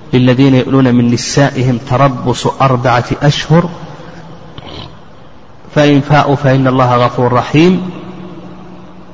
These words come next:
وإن عزموا الطلاق فإن الله سميع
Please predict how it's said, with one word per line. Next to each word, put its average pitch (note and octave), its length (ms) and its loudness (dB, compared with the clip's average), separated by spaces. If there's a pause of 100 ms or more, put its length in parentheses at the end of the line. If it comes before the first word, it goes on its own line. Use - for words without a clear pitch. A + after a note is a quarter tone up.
(720)
وإن C#3 360 4
عزموا C3+ 520 2
الطلاق C3 840 0 (400)
فإن C#3 380 2
الله A#2 400 2
سميع A#2+ 460 -2